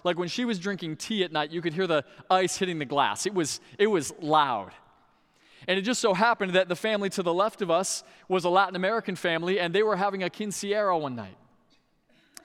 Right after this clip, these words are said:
And it was fun, <laughs> and it was loud,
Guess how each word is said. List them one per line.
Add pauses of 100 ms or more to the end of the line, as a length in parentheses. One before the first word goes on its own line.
(380)
And
it
was
fun, (320)
<laughs>
and
it
was (200)
loud,